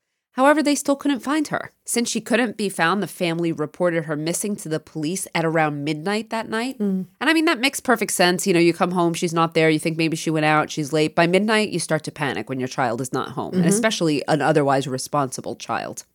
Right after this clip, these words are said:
Speaker 1: Supposedly, Kellyanne had told a friend that she was going to run away, which caused some people to think that maybe she genuinely did. You know, this is also a thing that kids say, and this comes up a lot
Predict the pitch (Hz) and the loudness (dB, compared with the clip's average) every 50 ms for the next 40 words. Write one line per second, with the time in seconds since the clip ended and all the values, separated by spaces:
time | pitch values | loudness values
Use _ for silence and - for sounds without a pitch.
0 | _ - - 294 214 277 302 330 370 - 440 - 330 285 269 - - 196 190 196 | _ -6 -4 -2 0 2 2 2 2 2 0 2 2 0 0 0 2 4 4 6
1 | 208 214 175 170 170 185 185 151 - - - 160 156 147 170 160 - - - 143 | 6 6 6 4 4 4 2 0 0 0 -2 -2 0 0 0 -2 -4 -4 -2 0
2 | 135 139 156 175 180 - - - - 165 139 147 135 - - 143 139 156 185 196 | 0 0 0 0 -2 -4 -4 -4 -2 -2 -2 -2 -2 -2 0 0 2 2 0 -2
3 | - 208 160 131 135 139 156 156 131 123 131 117 120 156 196 190 175 160 165 - | -4 -4 -2 0 0 2 2 0 0 0 0 0 2 0 0 0 -2 -2 -4 -6
4 | - - - 160 151 156 - - - - - 175 165 160 151 - 170 156 - 156 | -8 -4 0 0 2 0 0 -4 -4 0 2 2 2 2 0 0 0 0 2 2
5 | 160 151 - 147 139 - - 147 139 165 - - 147 - - 147 143 135 139 147 | 0 0 0 -4 -6 -4 -2 -2 -2 -2 0 0 0 0 0 0 2 2 4 4
6 | 139 165 175 160 - 147 139 127 - 143 143 151 147 139 131 131 131 131 127 - | 2 2 0 -2 -2 -4 -4 -2 0 0 2 2 2 2 2 0 0 -2 0 0
7 | 139 131 147 190 196 226 - _ _ _ _ _ - - 302 311 294 381 - 359 | 2 4 4 2 2 -2 -6 _ _ _ _ _ -6 -2 0 0 0 0 -2 -2
8 | 247 - 208 202 - - 208 180 160 - - 165 170 175 147 - - - - 170 | -2 -2 -2 -2 -2 -2 -2 -2 -2 -2 -2 -2 -2 -2 -2 -4 -6 -8 -8 -8
9 | 165 - - - - - 156 151 156 156 156 117 143 175 185 - - - 190 190 | -6 -6 -6 -4 0 2 4 4 4 4 4 2 0 0 -2 -2 -4 -2 0 2
10 | 175 170 - - 165 156 147 143 147 151 147 147 156 185 | 2 2 0 -2 -4 -4 -2 -2 0 2 4 4 4 2